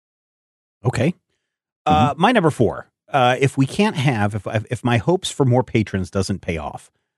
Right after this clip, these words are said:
Speaker 2: Mm-hmm.
Speaker 1: I hope to win the lottery jackpot.
Speaker 2: <laughs>
Speaker 1: Because then we could do all of those things that I've been plotting and planning since, uh, last year
Speaker 2: Yeah.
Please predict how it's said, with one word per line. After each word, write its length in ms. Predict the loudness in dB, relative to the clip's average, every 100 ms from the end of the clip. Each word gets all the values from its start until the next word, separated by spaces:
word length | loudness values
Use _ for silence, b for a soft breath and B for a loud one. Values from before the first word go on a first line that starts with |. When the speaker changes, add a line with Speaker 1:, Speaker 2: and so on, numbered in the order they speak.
| _ -4
Speaker 2:
Mm-hmm. 160 | 0
Speaker 1:
I 80 | 0
hope 320 | 0 -2 -2
to 80 | -2
win 220 | 0 2
the 80 | 2
lottery 340 | 2 2 2
jackpot. 720 | 0 -2 -6 -6 -8 -8 -10 _ _ _ _ _ _ _
Speaker 2:
<laughs> 640 | -2 -2 0 -2 0 -2 -4 _ _ _ _ _ _ _ _ _ -4
Speaker 1:
Because 320 | 0 0 0
then 340 | 0 2 2
we 100 | 2
could 220 | 0 0
do 200 | 2 0 0
all 220 | 0 2
of 100 | 2
those 180 | 0 -4
things 240 | -4 -4 -2
that 80 |
I've 120 | -2 0
been 140 | -2
plotting 460 | -2 -2 -2 -8 -20 _ -4
and 120 | -2
planning 440 | 2 0 -2 -8 -18 _ _
since, 400 | -2 -2 -2 -4
uh, 300 | -4 -2 -6 -6
last 420 | 0 0 0 -2
year 160 | -4 -4
Speaker 2:
Yeah. 140 | -8